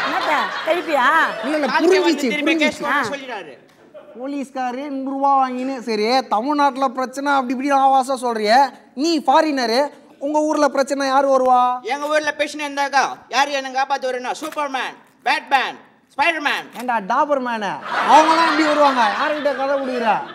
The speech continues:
Speaker 3: போன பொங்கல் தான் எங்க வீட்டுக்கு வந்தாங்க.
Speaker 2: ஆ.
Speaker 3: But ஆனா எங்க வீட்டுல குழம்பு இல்ல.
Speaker 2: ஓகே.
Speaker 3: அதனால சக்கரையை கொடுத்துட்டேன்.
Speaker 2: அரை கிலோ குடிச்சிங்களா, ஒரு கிலோ குடிச்சிங்களா?
Speaker 3: சாமிஜி, கலாய்க்காதீங்க.
Speaker 2: யாருன்னா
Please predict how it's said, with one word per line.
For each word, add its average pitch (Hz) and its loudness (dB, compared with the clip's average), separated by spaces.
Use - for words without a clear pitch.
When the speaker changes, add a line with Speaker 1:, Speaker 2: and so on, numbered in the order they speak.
Speaker 3:
போன 285 -4
பொங்கல் 294 -4
தான் 294 -2
எங்க 285 -6
வீட்டுக்கு 285 -8
வந்தாங்க. 262 -4
Speaker 2:
ஆ. 240 -6
Speaker 3:
But 262 -2
ஆனா 277 -4
எங்க 277 -10
வீட்டுல 285 -12
குழம்பு 277 -4
இல்ல. 170 -8
Speaker 2:
ஓகே. 214 -10
Speaker 3:
அதனால 262 -10
சக்கரையை 277 -12
கொடுத்துட்டேன். 269 -14
Speaker 2:
அரை 262 -4
கிலோ 277 -10
குடிச்சிங்களா, 285 -10
ஒரு 294 -8
கிலோ 302 -10
குடிச்சிங்களா? 233 -10
Speaker 3:
சாமிஜி, 311 -2
கலாய்க்காதீங்க. 277 0
Speaker 2:
யாருன்னா 254 -6